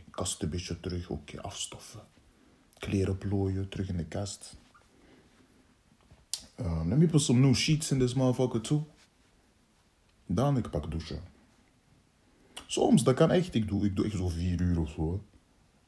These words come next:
Ik ben klaar, het is vier uur 's nachts, ik ga slapen. Ik zeg geen wekker, ik word wakker wanneer ik wakker moet worden. Lichaam, recover, do your thing. Echt zo goede douchen, goede diep,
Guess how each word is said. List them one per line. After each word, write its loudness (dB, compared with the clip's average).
Ik -2
ben 0
klaar, 2
het -6
is -2
vier 0
uur 0
's -10
nachts, -2
ik -16
ga -8
slapen. -6
Ik -14
zeg -12
geen 2
wekker, -2
ik -8
word -8
wakker -8
wanneer -4
ik -6
wakker -4
moet -8
worden. -4
Lichaam, -2
recover, -2
do -4
your -2
thing. -10
Echt -12
zo -4
goede 2
douchen, 0
goede 2
diep, 0